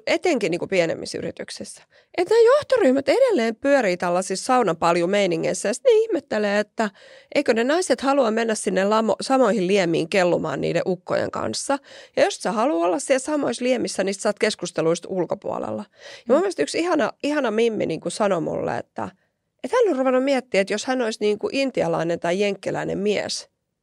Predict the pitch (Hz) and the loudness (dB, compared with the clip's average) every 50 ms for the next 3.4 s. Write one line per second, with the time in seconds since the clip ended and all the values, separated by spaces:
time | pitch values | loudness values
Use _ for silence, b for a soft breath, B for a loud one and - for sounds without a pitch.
0 | _ _ _ _ _ _ _ _ _ _ _ _ _ - 196 202 202 202 196 - | _ _ _ _ _ _ _ _ _ _ _ _ _ -4 0 2 2 2 2 0
1 | - _ _ _ _ _ _ _ _ - - 302 440 480 480 - - - - - | -4 _ _ _ _ _ _ _ _ -2 2 4 4 4 4 2 2 -2 -2 -2
2 | - - 151 156 - 143 165 185 160 156 151 147 - - - 160 - 156 175 - | -2 -2 -2 -2 -2 -4 -2 0 0 0 0 -2 -4 -4 -4 -2 -2 -2 -2 0
3 | 196 180 165 - - 92 - - | -2 -2 -2 -4 -6 -8 -8 -8